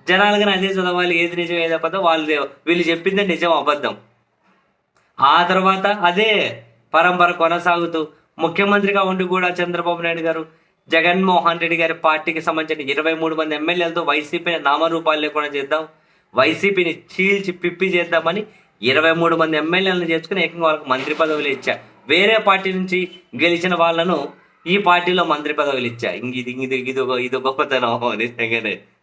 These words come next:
దారుణం. గొప్పతనం కాదు, నీచంలో గొప్పతనం. వేరే పార్టీ బీఫామ్ మీద గెలిస్తే రిజైన్ చేసి మీ పార్టీ గుర్తు మీద గెలిపించి అప్పుడు ఇవ్వాలి.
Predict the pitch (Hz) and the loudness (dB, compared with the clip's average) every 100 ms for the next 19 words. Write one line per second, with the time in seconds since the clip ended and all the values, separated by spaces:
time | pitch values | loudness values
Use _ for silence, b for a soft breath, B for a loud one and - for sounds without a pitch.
0 | - 101 120 147 139 90 - _ _ _ | -4 0 0 0 -6 -6 -14 _ _ _
1 | _ - 95 120 151 165 147 113 120 120 | _ -12 -4 0 0 0 -2 -2 -4 -4
2 | 139 147 135 117 120 120 101 82 - 117 | -4 -2 -2 -2 -4 -4 -6 -10 -2 0
3 | 139 139 139 135 135 143 135 127 127 123 | 0 0 0 0 -2 0 0 -2 -2 -2
4 | 120 120 139 170 B B B 117 123 139 | -4 -4 -8 -10 B B B -2 0 0
5 | 143 143 151 185 151 123 135 135 143 139 | 0 -2 -2 -4 -4 0 0 0 -4 -6
6 | 139 143 135 131 131 185 190 143 - 113 | -6 -4 -2 -2 -2 -6 -2 -4 -2 -6
7 | 113 127 104 | 0 0 -2